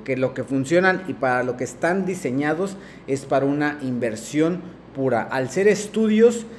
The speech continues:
estás, eh, llegando al mercado de parejas o llegando al mercado de las personas que viajan solas. Este producto, créanme,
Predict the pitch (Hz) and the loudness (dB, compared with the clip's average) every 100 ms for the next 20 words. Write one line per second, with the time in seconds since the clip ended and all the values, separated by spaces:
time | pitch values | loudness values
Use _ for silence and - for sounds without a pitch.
0 | - - - 135 170 165 - - 139 143 | -18 -10 -6 0 2 2 2 -6 0 2
1 | 143 143 139 143 156 180 156 151 151 135 | 2 2 2 6 6 6 6 6 6 0
2 | 131 127 123 147 147 135 127 139 185 220 | 0 -2 0 2 4 2 2 2 2 0
3 | 226 - - 139 143 143 170 160 123 151 | -2 -4 -2 2 4 4 4 4 4 4
4 | 156 139 - 123 147 165 165 123 127 127 | 4 2 0 -2 0 -2 -2 -2 -2 -2
5 | 107 120 110 95 - 160 196 196 - 196 | -2 -2 -2 -4 -4 0 0 0 2 2
6 | 151 135 151 156 160 - 143 143 147 151 | 2 0 0 -2 -4 -2 2 2 2 0